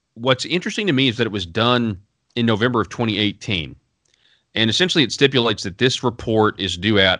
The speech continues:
on foreign interference, uh, in U S elections, um, I, I think no more than forty-five days after the election. So that forty-five day window will be up this Friday. And it allows the president to, to impose sanctions. It allows him to confiscate property, wealth, uh, for anybody re-, responsible for this.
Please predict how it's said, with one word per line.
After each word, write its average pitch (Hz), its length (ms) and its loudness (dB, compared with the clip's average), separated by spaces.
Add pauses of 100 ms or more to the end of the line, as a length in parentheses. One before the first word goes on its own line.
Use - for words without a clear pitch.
on 113 260 2
foreign 113 320 -2
interference, 101 720 -2
uh, 92 300 0
in 110 340 0
U 101 200 2
S 98 160 0
elections, 92 720 0
um, 85 340 2 (240)
I, 82 200 0
I - 20 -2
think 104 220 2
no 101 180 4
more 123 260 6
than 120 140 4
forty-five 107 480 2
days 95 240 -2
after 98 200 -4
the 90 80 -6
election. 90 400 -4
So 92 160 -8
that 95 200 -6
forty-five 101 400 -2
day 92 100 -2
window 90 320 -4
will 98 240 2
be 90 180 0
up 87 180 0
this 85 180 -8
Friday. 90 480 -2 (840)
And 117 320 2 (680)
it 117 100 0
allows 127 300 -2
the 120 60 -8
president 113 520 -2
to, 98 200 -2
to 104 120 -10
impose 90 300 -8
sanctions. 113 560 0
It 90 80 -8
allows 95 300 0
him 92 120 -8
to 82 80 -12
confiscate 95 840 -2
property, 95 580 0
wealth, 90 640 -2
uh, 85 220 -2
for 76 160 -8
anybody 90 400 -2
re-, 80 260 -6
responsible 90 640 -2
for 85 200 -8
this. 87 320 -2